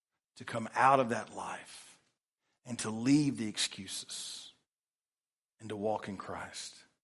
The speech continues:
as saints, as brothers and sisters. So with that comes the new job, right? Second Corinthians five twenty says, "Therefore, we are ambassadors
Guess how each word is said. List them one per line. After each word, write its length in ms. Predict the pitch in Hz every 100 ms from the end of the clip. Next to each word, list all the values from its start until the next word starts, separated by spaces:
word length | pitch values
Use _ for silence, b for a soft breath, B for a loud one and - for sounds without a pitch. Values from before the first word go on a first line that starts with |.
| _ _ _ _ _ _ _ _ _ _ _ -
as 240 | 110 120
saints, 560 | - - 98 98 - - -
as 220 | 127 123
brothers 480 | 113 95 92 90 -
and 160 | 123 101
sisters. 680 | - - - - - - - _ _ B B
So 160 | B 135
with 300 | 123 180 190
that 240 | 147 120
comes 480 | - 131 127 120 - - b b b _
the 80 | 101
new 180 | 113 143
job, 500 | 143 107 117 175 214 - - _ _ _ _ _
right? 280 | 110 127 160
Second 220 | - 131
Corinthians 280 | 127 139 131
five 260 | 151 139 131
twenty 220 | 147 143
says, 220 | 156 143
"Therefore, 260 | 135 131 123
we 180 | 127
are 100 | 127
ambassadors 1200 | 123 127 110 98 117 123 131 139 131 143 143 -